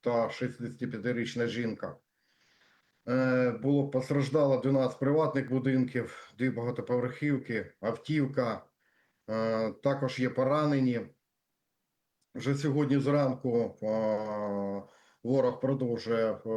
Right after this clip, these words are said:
атакувати Херсонщину. Так було нанесено, е, обстріл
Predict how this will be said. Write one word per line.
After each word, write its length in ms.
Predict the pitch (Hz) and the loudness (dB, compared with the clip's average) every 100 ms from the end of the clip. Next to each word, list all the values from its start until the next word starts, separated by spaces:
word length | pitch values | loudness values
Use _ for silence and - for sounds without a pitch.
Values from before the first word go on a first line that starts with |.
| 110 110 107 101 - | -2 -2 -4 -8 -6
атакувати 600 | 104 123 123 131 120 107 | -4 -4 -2 0 2 0
Херсонщину. 1000 | 110 135 123 160 156 147 - 131 117 107 _ _ _ _ _ | -4 -6 -4 0 0 0 0 0 0 -4 _ _ _ _ _
Так 220 | - 123 113 | -2 -2 0
було 360 | 127 127 123 | 2 4 4
нанесено, 800 | 120 127 127 - 123 120 113 107 - | 4 4 2 0 0 2 0 -2 -4
е, 1120 | 107 107 107 104 104 101 101 98 98 95 95 98 - 101 98 - 101 _ _ _ _ _ _ _ _ _ _ _ _ _ _ _ _ _ | 0 2 2 0 0 0 0 -2 -2 -4 -6 -8 -12 -14 -16 -18 -20 _ _ _ _ _ _ _ _ _ _ _ _ _ _ _ _ _
обстріл 600 | 151 151 - 139 127 113 | 0 0 0 0 2 0